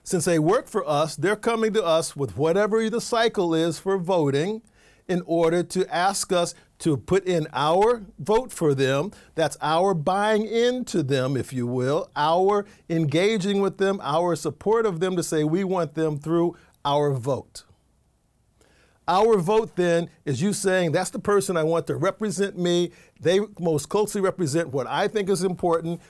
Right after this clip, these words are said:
for what my town, state, or my government, my country, where we need to go, what we need to do."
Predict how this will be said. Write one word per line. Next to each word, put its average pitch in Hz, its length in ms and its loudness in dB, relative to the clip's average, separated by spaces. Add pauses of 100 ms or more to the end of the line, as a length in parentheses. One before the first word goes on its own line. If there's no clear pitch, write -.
(100)
for 147 180 0
what 147 160 0
my 135 220 -4
town, 196 500 -2
state, 180 420 -2
or 127 180 -6
my 135 200 -4
government, 170 400 -2
my 147 100 -4
country, 170 420 -4
where 160 160 0
we 170 100 0
need 160 160 -2
to 147 60 -4
go, 156 260 0
what 147 140 -2
we 143 100 -4
need 139 180 -2
to 123 80 -8
do." 107 260 -8